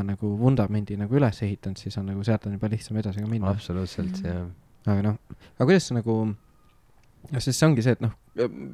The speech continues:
Speaker 1: mõtled jah, et, "Ah, noh, mis see on siis?" Vaatad, lähed sealt, võtad Postimehest mingi ajalehed, seal rebid välja, paned
Speaker 2: Mhm.
Speaker 1: post-it'id juurde, mingi viid kliendid elektriautoga sõitma ja kõik see värk, et nagu tegelikult see võtab normilt nagu energiat ka.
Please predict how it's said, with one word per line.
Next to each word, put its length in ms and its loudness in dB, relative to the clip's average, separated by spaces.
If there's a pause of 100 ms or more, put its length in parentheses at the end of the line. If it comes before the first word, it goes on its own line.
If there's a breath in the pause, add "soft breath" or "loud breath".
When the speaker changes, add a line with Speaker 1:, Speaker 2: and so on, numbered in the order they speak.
(420)
Speaker 1:
mõtled 280 4
jah, 120 8
et, 100 -4
"Ah, 160 2
noh, 120 -2
mis 180 0
see 100 2
on 140 2
siis?" 160 0
Vaatad, 320 2
lähed 200 4
sealt, 200 0
võtad 300 0
Postimehest 540 0
mingi 160 -4
ajalehed, 520 4
seal 180 0
rebid 360 0
välja, 280 6
paned 280 2
Speaker 2:
Mhm. 60 -20
Speaker 1:
post-it'id 500 0
juurde, 340 0
mingi 260 0 (380 loud breath)
viid 220 6
kliendid 380 6
elektriautoga 760 4
sõitma 340 0
ja 60 2
kõik 120 2
see 120 2
värk, 200 2
et 100 0
nagu 180 0
tegelikult 280 4
see 120 -2
võtab 160 -2
normilt 460 0
nagu 160 -2
energiat 440 0
ka. 320 2